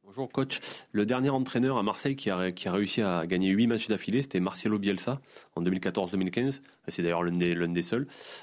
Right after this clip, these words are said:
Euh, vous venez d'égaler ce record de huit. Vous pouvez enchaîner avec une neuvième victoire d'affilée si vous gagnez demain à Paris. Est-ce que, déjà, est-ce que c'est une fierté de, d'égaler le record de Marcelo Bielsa et est-ce que ça vous motive encore plus ?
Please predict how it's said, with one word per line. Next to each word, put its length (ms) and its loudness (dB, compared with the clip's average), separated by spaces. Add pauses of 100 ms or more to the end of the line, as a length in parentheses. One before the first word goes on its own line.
(140)
Euh, 600 2
vous 180 -2
venez 320 2
d'égaler 320 2
ce 100 -6
record 340 0
de 100 4
huit. 560 0
Vous 340 2
pouvez 920 2
enchaîner 320 2
avec 180 -4
une 120 -2
neuvième 280 2
victoire 260 0
d'affilée 280 0
si 100 -4
vous 100 -10
gagnez 220 2
demain 180 2
à 40 -2
Paris. 220 0
Est-ce 120 -4
que, 260 0
déjà, 220 2
est-ce 120 -2
que 80 -6
c'est 140 0
une 100 4
fierté 300 -2
de, 180 2
d'égaler 280 0
le 80 0
record 240 -2
de 80 -2
Marcelo 320 -2
Bielsa 420 0
et 100 -2
est-ce 140 -2
que 100 -8
ça 100 -4
vous 80 2
motive 260 2
encore 200 0
plus ? 260 -6